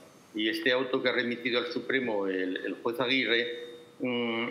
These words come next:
no está contem-, no está contemplada con la amnistía, es decir, la amnistía no lo contempla, no lo abarcaría, con lo cual, si el Supremo ve suficiente entidad en el auto que le ha enviado el juez Aguirre, Puigdemont puede,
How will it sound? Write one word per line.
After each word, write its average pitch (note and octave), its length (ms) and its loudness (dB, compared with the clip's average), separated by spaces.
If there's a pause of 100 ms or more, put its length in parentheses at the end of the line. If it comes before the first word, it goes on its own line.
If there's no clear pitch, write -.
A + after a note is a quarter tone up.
(120)
no C#3 260 4
está C#3 300 2
contem-, C3+ 360 2
no C3+ 180 2
está C3+ 340 2
contemplada C3 640 2
con B2+ 120 0
la A#2+ 60 4
amnistía, A2 540 0 (400)
es - 80 -14
decir, A2 200 0
la A2+ 100 6
amnistía A#2 600 0
no A#2+ 100 2
lo A2+ 160 2
contempla, A2 540 0
no A2 140 0
lo A2+ 100 2
abarcaría, A2+ 580 2 (380)
con A#2 140 2
lo A2 120 0
cual, B2 300 2 (240)
si - 140 -2
el A2 100 2
Supremo C3 580 0
ve B2 440 0 (180)
suficiente B2 1120 2
entidad C3 520 2 (420)
en A#2 140 2
el A2+ 120 4
auto A#2+ 360 2
que A2 80 0
le G#2+ 120 0
ha A2 40 2
enviado A#2+ 420 2
el - 60 -8
juez A#2+ 160 -2
Aguirre, B2 520 2 (340)
Puigdemont B2 480 2
puede, B2+ 220 2